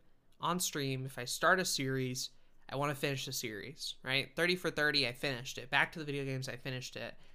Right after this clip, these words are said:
Let's Plays, I finished, like, ninety percent of them on L H G, uh,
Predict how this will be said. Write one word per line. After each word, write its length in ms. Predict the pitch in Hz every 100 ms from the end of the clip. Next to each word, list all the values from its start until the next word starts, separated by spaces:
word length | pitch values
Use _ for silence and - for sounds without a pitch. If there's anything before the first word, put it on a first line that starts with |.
| -
Let's 220 | 156 160
Plays, 540 | - 160 151 147 - - - -
I 100 | -
finished, 480 | 135 165 156 151 -
like, 200 | 135 139
ninety 420 | 139 135 139 139
percent 380 | 135 135 - 123
of 60 | 120
them 160 | 123
on 120 | 123 120
L 160 | 117
H 240 | 113 113 -
G, 300 | 117 110 - - - - -
uh, 280 | 110 120 117